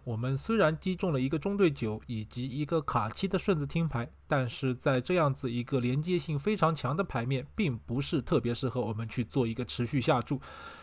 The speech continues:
因此我在这里是选择了一个过牌，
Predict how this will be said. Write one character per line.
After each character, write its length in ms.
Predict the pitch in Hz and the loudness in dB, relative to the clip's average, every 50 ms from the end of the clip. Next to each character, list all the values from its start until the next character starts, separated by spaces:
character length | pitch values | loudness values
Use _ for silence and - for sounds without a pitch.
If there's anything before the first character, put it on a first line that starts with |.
| - - | -8 -2
因 220 | - 269 294 302 | 0 0 2 2
此 180 | - - 175 143 | 2 4 4 4
我 240 | 123 120 120 120 123 | 4 4 2 2 4
在 180 | - 196 180 | 6 6 6
这 140 | 170 - 202 | 6 6 4
里 140 | 170 135 120 | 4 4 2
是 120 | - 175 | 0 -2
选 280 | 165 - - 123 110 110 | -2 -2 -2 -2 -2 -2
择 160 | - 127 139 | 0 2 2
了 100 | 156 156 | 4 4
一 60 | 151 | 4
个 100 | 151 165 | 4 2
过 220 | 160 - 247 226 170 | 4 6 6 6 8
牌， 200 | 139 113 113 | 6 2 -2